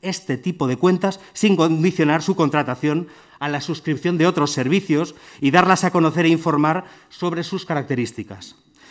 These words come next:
Las entidades bancarias se escudan en la Ley de Prevención de Blanqueo de Capitales para denegar la apertura de una cuenta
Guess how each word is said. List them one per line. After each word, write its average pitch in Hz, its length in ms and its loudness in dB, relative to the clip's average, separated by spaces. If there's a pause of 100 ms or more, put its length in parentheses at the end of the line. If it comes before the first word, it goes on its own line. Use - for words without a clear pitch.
(180)
Las 143 280 -4
entidades 147 560 2
bancarias 175 540 2
se 170 100 -4
escudan 202 520 0
en 139 120 -4
la 135 100 0
Ley 190 320 0
de 135 100 -6
Prevención 131 460 -2
de 156 80 -2
Blanqueo 143 540 -2 (260)
de 147 160 -2
Capitales 139 680 -2 (180)
para 175 200 6
denegar 170 360 6
la 196 160 0
apertura 185 400 0
de 180 80 4
una 175 140 2
cuenta 190 420 0